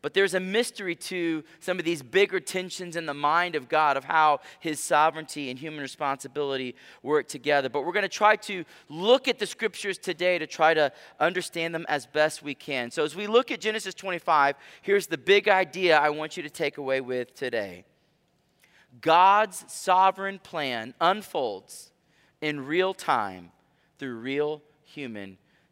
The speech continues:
decisions. If you're taking notes today, you can write that one down. God's sovereign plan unfolds in real time through real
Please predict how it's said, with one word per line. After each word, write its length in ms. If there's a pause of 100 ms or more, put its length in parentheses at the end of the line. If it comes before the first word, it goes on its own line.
decisions. 880 (320)
If 60
you're 40
taking 380
notes 260
today, 160
you 80
can 140
write 160
that 160
one 140
down. 260
God's 560 (180)
sovereign 560
plan 340
unfolds 540
in 260
real 220
time 460 (500)
through 200
real 340